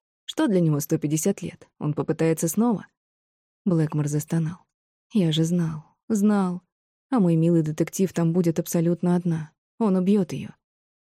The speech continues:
Рядом с Рэем упал маленький пузырек с красной жидкостью. «Я даю тебе выбор, брат. Ты можешь сейчас остаться здесь и умереть. Будешь мучиться от боли и в итоге сгоришь. Огонь вот-вот будет тут.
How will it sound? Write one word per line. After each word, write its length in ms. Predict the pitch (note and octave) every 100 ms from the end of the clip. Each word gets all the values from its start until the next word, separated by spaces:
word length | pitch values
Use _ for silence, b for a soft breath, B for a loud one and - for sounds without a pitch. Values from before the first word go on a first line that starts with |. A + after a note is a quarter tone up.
| _ _ _ _
Рядом 320 | B3+ B3+ G#3+
с 100 | G3
Рэем 280 | A3 A3+ E3
упал 260 | D3+ F3+ F3
маленький 380 | D#3 D#3+ D3+ D3
пузырек 420 | D3 D3 D#3+ D#3+
с 40 |
красной 360 | - D3 - D3+
жидкостью. 500 | D3 - D#3 - - _ _ _ _ _ _ _ _ -
«Я 180 | A#3
даю 260 | A#3+ B3 A#3+
тебе 280 | A3 G3 F#3+
выбор, 260 | A3+ F3
брат. 380 | D3+ C#3+ D#3 - _ _ _ _ -
Ты 100 | C4
можешь 300 | B3 A3+ G3+
сейчас 380 | G#3 - A3+ F3
остаться 360 | - D3+ D3
здесь 340 | D3 E3 F3+ D#3
и 40 |
умереть. 460 | D3+ D3+ F3+ F3 - _ _ _ _ -
Будешь 280 | C4 A3+ A3
мучиться 440 | A3+ A3 - F3+
от 100 | E3
боли 280 | F3+ A3+ E3+
и 40 |
в 100 | C#3+
итоге 260 | - F#3+ F3
сгоришь. 540 | D#3 D#3+ F#3 G3 - _ _ -
Огонь 320 | - D3 F#3+
вот-вот 400 | E3+ D3 D#3+ F#3+
будет 300 | D3+ D#3+ D#3+
тут. 280 | D3 E3